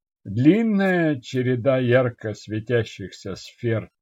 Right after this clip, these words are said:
шла в обе стороны от нас, скрываясь за очень далеким изгибом стен.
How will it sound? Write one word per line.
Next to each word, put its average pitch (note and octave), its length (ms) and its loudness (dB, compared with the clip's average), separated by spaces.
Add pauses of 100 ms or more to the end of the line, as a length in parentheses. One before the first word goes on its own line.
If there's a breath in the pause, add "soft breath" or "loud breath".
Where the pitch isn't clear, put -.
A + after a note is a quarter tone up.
(500)
шла E3+ 540 6
в C3 160 -2
обе E3+ 300 2
стороны C3+ 520 -2
от G2 220 -6
нас, C3 480 -4
скрываясь A#2 720 -2
за A2 180 -4
очень A#2+ 460 -6
далеким C#3+ 640 -4
изгибом A2 640 -6
стен. F2+ 640 -12